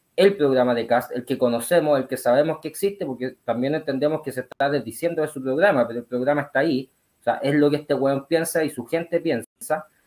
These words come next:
es esta weá de poder detener personas, weón, en estados de excepción en cualquier parte, o sea, volver a los centros de detención ilegales, pues, weón,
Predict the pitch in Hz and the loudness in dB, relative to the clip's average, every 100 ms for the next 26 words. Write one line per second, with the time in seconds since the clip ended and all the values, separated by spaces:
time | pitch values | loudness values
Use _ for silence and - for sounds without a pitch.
0 | _ - 151 156 143 139 165 147 156 156 | _ 0 2 6 6 8 6 4 2 2
1 | 127 139 139 127 - 135 156 160 156 160 | 0 0 -2 -8 -4 -2 0 -2 -2 -2
2 | 139 - 139 147 135 127 107 - - 135 | -4 0 2 2 0 -4 -6 -12 -8 -6
3 | 170 _ _ _ _ 120 117 120 147 - | -6 _ _ _ _ -4 0 0 -2 0
4 | 131 165 - - 123 120 113 139 156 135 | 2 2 -2 -2 0 0 0 2 2 0
5 | - - 156 160 147 135 127 123 - 151 | -4 -4 -4 -4 -2 0 -2 -6 -4 -4
6 | 151 143 131 120 107 117 202 165 - 92 | -2 -4 -4 -4 0 0 0 -4 -6 -20
7 | _ | _